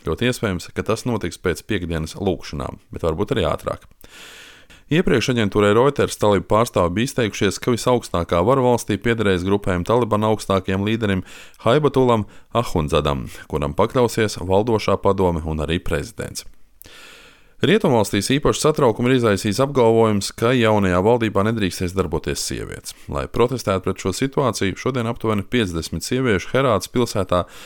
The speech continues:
piedalījās visai neierastā protesta akcijā, pieprasot sev tiesības strādāt un arī iegūt izglītību.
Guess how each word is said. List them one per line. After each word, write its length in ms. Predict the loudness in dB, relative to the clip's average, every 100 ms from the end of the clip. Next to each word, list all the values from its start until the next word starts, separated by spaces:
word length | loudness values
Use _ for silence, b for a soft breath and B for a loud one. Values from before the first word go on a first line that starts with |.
| B -2
piedalījās 480 | 0 2 2 2 0
visai 220 | -2 0 0
neierastā 680 | 0 0 0 2 0 0 0 2
protesta 480 | 2 2 -2 -2 -4
akcijā, 380 | -4 -6 -6 -8 -8
pieprasot 560 | -6 -4 -4 -6 -4
sev 140 | -6 -4
tiesības 460 | -4 -6 -8 -8
strādāt 420 | -4 0 2 0 -2
un 140 | -4
arī 140 | -2 -2
iegūt 320 | -2 -2 -2
izglītību. 600 | -4 -4 -8 -8 -8 -10